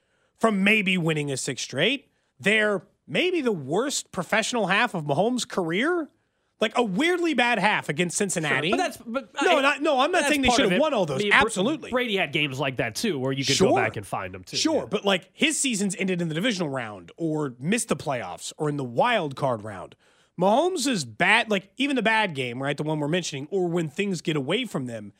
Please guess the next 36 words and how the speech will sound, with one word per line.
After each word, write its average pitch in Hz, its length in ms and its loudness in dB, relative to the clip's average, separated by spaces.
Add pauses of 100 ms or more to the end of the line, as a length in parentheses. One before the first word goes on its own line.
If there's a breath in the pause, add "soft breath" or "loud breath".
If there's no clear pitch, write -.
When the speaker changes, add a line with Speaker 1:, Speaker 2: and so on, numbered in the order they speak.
(340 soft breath)
Speaker 1:
it's 254 160 0
still, 392 200 2
like, 427 200 0
overtime 190 840 0
in 196 160 -2
an 233 80 0
A 247 160 4
F 247 80 2
C 214 200 -2
title 202 300 0
game. 104 240 -10
Like, 110 180 -8
I, 220 160 0 (800)
I 233 140 4
feel 277 180 -2
like 240 220 2
five, 165 480 0 (240)
five 190 380 2
is 156 260 -4
short. 92 400 -10 (460)
I 151 80 -2
think 202 180 -4
he's 170 160 -6
getting 139 240 -4
over 127 160 -4
that. - 160 -10
How 247 100 0
many 277 140 0
do 226 100 -2
you 247 80 0
think 226 160 -6
he's 214 140 -6
winning, 214 180 -2
by 220 120 -2
the 226 60 -4
way? 226 180 -6